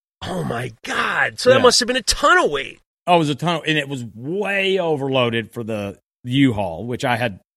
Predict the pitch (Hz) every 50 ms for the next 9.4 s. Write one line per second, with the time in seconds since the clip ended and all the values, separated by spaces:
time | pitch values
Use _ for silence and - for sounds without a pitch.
0 | _ - 131 123 135 143 151 160 151 135 123 - - 110 95 - - 101 87 76
1 | 76 - - - 98 101 110 113 107 104 92 _ - - _ - - - - 123
2 | 110 92 82 78 73 92 120 - - _ _ _ _ _ _ _ _ _ _ _
3 | _ _ _ _ - 123 127 113 98 85 76 80 90 - _ _ _ _ _ _
4 | _ _ _ _ _ _ _ - 123 - - 117 107 101 110 104 104 98 - -
5 | - 110 92 71 - - - - - - 180 196 196 - 285 233 208 - - 185
6 | 165 165 165 165 160 160 151 151 - - 143 - - 143 135 123 117 - - 151
7 | 147 135 139 - - - 175 175 165 131 - - - - 117 120 131 139 156 156
8 | 131 107 101 - 107 110 110 113 117 120 117 117 104 - - 117 110 101 98 -
9 | - 113 98 98 95 - -